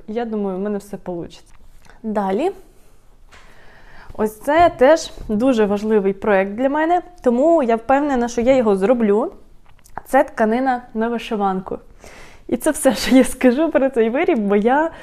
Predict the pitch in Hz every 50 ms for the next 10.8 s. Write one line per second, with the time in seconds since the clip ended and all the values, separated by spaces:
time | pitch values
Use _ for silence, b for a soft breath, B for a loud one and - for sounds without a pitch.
0 | B B B B B - 269 294 285 285 233 - 233 262 262 - - - - -
1 | 247 - 262 269 254 220 214 208 - 202 196 - - 202 202 202 - 214 208 214
2 | 220 247 359 392 - - 269 254 B B B B B B - - 196 202 214 247
3 | 302 330 320 302 247 202 220 254 240 233 233 - - - 208 185 190 185 226 302
4 | 381 381 339 - - - 254 254 - - - 214 208 220 220 208 196 226 233 240
5 | 233 - - 220 214 220 254 269 - 202 196 - 208 202 196 196 202 208 196 208
6 | 208 208 196 - - 180 175 214 320 339 294 247 233 233 240 B B B B B
7 | B B B - - - 214 214 214 208 208 208 196 196 202 208 208 208 226 262
8 | 294 285 269 240 214 202 B B B B B 202 190 208 240 247 254 - - -
9 | 226 233 226 - 208 - - 180 - - - - - 208 208 196 185 175 170 175
10 | 170 - 180 170 175 190 180 180 180 180 233 320 381 339 269 -